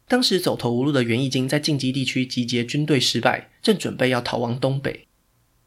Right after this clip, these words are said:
与他结伴同行的部下之中，当然也有五藏方变庆。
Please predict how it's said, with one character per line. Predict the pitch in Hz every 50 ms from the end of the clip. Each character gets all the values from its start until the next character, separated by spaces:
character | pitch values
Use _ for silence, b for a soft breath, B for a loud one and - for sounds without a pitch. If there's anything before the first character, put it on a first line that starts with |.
| _ _
与 | - 151
他 | 147 175 220 233
结 | 233 - - 151
伴 | - 202 190 170
同 | - 139 127 123
行 | 120 127
的 | 120 131
部 | 131 165 160
下 | 135 - 151 135
之 | 131 139 127
中， | 117 127 120 120
当 | 131 139 135 139
然 | 131 123
也 | 117
有 | 110 107 -
五 | - 104 107
藏 | - 135 123
方 | 117 - 110 110
变 | 113 127 113 113
庆。 | 120 - - 120 - -